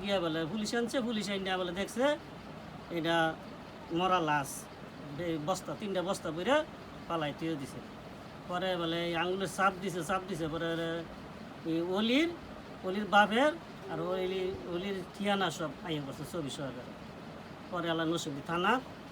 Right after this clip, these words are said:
সাইদুল স্যারের কাছে ফোন দিছে, সাইদুল স্যারে ফোন দিছে আমার ছোট ভাই শশীর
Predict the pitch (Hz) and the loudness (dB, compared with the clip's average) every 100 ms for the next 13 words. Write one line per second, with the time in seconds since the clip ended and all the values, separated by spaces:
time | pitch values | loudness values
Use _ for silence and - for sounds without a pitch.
0 | - - - - 185 175 170 160 151 180 | -14 -12 -12 -2 -2 0 0 0 2 4
1 | - 277 247 - - 156 - 220 233 202 | 6 8 8 8 -2 0 0 -2 0 2
2 | 196 185 180 156 156 165 180 180 170 - | 0 0 -2 -2 -2 -2 -2 0 -2 -2
3 | 180 170 165 240 269 - - - - - | -4 -2 0 -2 -4 -10 -12 -12 -12 -12
4 | - 196 170 | -4 -2 -2